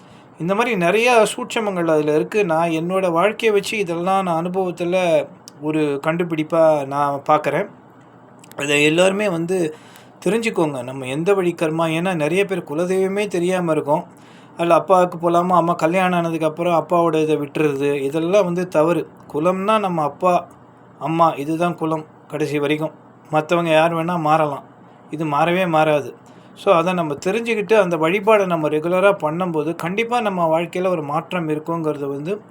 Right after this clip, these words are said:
நிச்சயம். அதை எல்லாரும் ட்ரை பண்ணி பாருங்க. முதல்ல அது என்னங்கிறது எல்லாருமே தெரிஞ்சுக்கோங்க. அதுக்கப்புறம் ஒண்ணு ஒண்ணா நான் சொல்றேன். வாரம், திதி, நட்சத்திரம், யோகம், கர்ணம், இது எல்லாமே வாழ்க்கையில முக்கியம்.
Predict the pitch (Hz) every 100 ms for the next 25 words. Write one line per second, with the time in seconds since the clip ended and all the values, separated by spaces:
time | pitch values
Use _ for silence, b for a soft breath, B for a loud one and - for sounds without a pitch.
0 | 123 147 160 220 196 - - B B B
1 | B 151 165 202 226 196 226 233 214 170
2 | 175 165 190 175 165 208 196 160 156 190
3 | 233 214 185 190 170 156 160 180 180 175
4 | 202 190 143 117 - - - B B B
5 | B 202 220 214 269 220 214 220 214 226
6 | 202 165 180 165 151 143 170 170 180 180
7 | 175 170 165 185 180 160 156 - 170 170
8 | 175 175 156 175 165 175 170 156 151 170
9 | 170 143 151 175 196 233 196 180 180 185
10 | 170 143 139 175 156